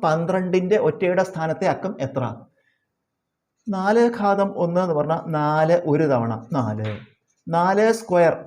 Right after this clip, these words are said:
അതായത് നാല് രണ്ട് തവണ ഗുണിക്കുക. നാല് into നാല് സമം പതിനാറ്. നാല് ക്യൂബ് എന്ന് പറഞ്ഞാൽ നാല് മൂന്ന് തവണ ഗുണിക്കുക. നാല് into നാല് into നാല് സമം അറുപത്തിനാല്.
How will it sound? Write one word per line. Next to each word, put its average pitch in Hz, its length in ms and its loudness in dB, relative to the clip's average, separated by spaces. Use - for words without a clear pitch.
അതായത് 165 440 2
നാല് 165 360 2
രണ്ട് 156 280 2
തവണ 147 180 2
ഗുണിക്കുക. 127 380 0
നാല് 139 340 2
into 123 200 0
നാല് 127 300 2
സമം 131 300 -2
പതിനാറ്. 113 500 -4
നാല് 208 320 2
ക്യൂബ് 190 300 2
എന്ന് 170 120 -2
പറഞ്ഞാൽ 175 300 -2
നാല് 165 240 2
മൂന്ന് 175 220 -2
തവണ 156 240 2
ഗുണിക്കുക. 135 300 0
നാല് 143 340 2
into 131 220 0
നാല് 127 280 0
into 123 220 -2
നാല് 123 240 0
സമം 123 240 -4
അറുപത്തിനാല്. 117 720 -4